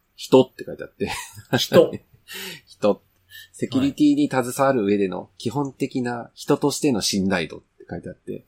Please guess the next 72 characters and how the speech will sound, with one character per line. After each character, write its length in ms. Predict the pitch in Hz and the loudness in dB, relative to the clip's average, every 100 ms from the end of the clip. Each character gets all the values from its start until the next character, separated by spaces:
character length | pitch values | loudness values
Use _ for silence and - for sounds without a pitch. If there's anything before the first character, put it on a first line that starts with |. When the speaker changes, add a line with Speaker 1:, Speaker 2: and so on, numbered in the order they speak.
| _ | _
Speaker 2:
は 180 | - - | -14 -12
い。 40 | 95 | -14
Speaker 1:
<laughs> 40 | |
こ 160 | - - | -6 -2
れ 80 | 202 | 2
も。 80 | 185 | 4
Speaker 2:
そ 40 | |
れ 60 | 160 | 4
は 40 | |
イ 60 | 190 | 2
シ 160 | - | 2
カ-、 160 | 185 - | 0 0
イ 60 | 175 | 0
シ 180 | - - | -2 0
カ 140 | 143 | 0
ル 100 | 107 | 0
な 360 | 90 85 82 - | -4 -10 -14 -16
部 140 | 92 95 | -14 -12
分 260 | 87 85 - - | -14 -18 -20 -18
の 100 | 90 | -16
か 140 | - | -16
な？ 360 | 80 110 240 - _ _ _ - | -12 -8 -8 -12 _ _ _ -10
Speaker 1:
う 20 | |
ん、 200 | 107 107 | -8 -8
っ 20 | |
て 140 | 107 127 | -4 -4
こ 120 | 113 | -4
と 120 | - | -8
で 80 | - | -14
す 120 | - | -14
か 80 | 92 | -14
ね。 260 | 104 101 - _ _ _ | -12 -14 -16 _ _ _
は 80 | 113 | -14
い。 20 | |
Speaker 2:
う 40 | 104 | -12
ん 40 | |
う 20 | |
ん 60 | 92 | -12
う 0 | |
ん 1200 | 90 82 71 85 78 82 78 - 76 _ - 120 | -16 -20 -20 -20 -20 -20 -20 -20 -20 _ -12 -10
う 40 | |
ん。 20 | 113 | -10
Speaker 1:
ま 40 | |
あ、 40 | |
さ 120 | - 127 | -4 -4
っ 80 | |
き 100 | 113 | -2
言 140 | 117 113 | -6 -6
っ 20 | |
た、 80 | 98 | -6
Speaker 2:
う 40 | - - | -8 -10
ん。 20 | _ _ | _ _
Speaker 1:
そ 140 | - 101 | -18 -14
の、 260 | 95 92 - | -12 -12 -12
今 220 | 110 104 | -10 -8
の 100 | 98 | -8
項 240 | 95 110 107 | -4 -2 -2
目 240 | 107 - | -4 -6
を、 580 | 127 170 170 139 98 - - | 0 4 6 4 2 -4 -10
先 320 | 117 107 107 | -10 -6 -4
ほ 60 | |
ど 140 | 101 98 | -2 -4
の、 340 | 98 98 92 _ _ _ _ _ | -4 -6 -8 _ _ _ _ _
え 600 | 110 101 98 98 98 101 | -8 -6 -6 -8 -10 -14
ー、 20 | 95 | -14
ス 120 | - | -10
キ 180 | 104 98 | -6 -4
ル 340 | 98 98 - _ _ _ _ | -2 -4 -8 _ _ _ _
評 220 | 101 90 | -2 -2
価 260 | - 151 - _ _ _ _ _ _ | -4 -8 -8 _ _ _ _ _ _
Speaker 2:
う 60 | 110 | -14
ん。 140 | 101 | -14